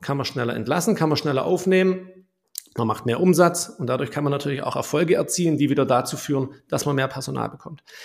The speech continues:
Das heißt, einmal muss man die komplette Station so organisieren, dass sich alle wohlfühlen, was die Arbeit angeht.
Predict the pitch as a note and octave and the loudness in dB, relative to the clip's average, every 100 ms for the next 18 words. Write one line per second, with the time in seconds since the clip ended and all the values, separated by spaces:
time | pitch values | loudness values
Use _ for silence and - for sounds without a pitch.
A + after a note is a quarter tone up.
0 | - - D3+ - F3+ G#3+ G#3 F#3+ E3 E3+ | -6 0 0 2 2 4 4 2 -2 -2
1 | E3+ F3 F3 - D#3+ - F#3 G3 C#3 A2+ | 2 2 2 0 -2 4 6 8 6 6
2 | D3 D3 C3 B2+ B2+ A2+ A2+ B2+ D#3 E3 | 4 6 4 4 4 2 0 0 2 0
3 | - - - C3+ - D3+ - - C#3+ B2+ | -4 -10 -2 0 0 -4 -6 -2 0 6
4 | E3 F3 C3+ A#2+ A2 - - A#2+ - - | 6 6 4 0 -2 -6 -6 -6 -8 -14
5 | C#3 _ | -20 _